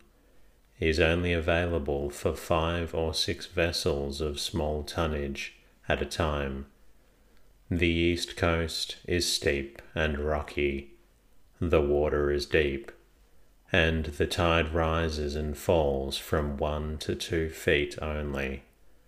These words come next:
On the southwest and west coasts,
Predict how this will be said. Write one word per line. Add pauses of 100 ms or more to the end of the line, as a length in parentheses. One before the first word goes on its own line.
(600)
On
the
southwest
and
west
coasts,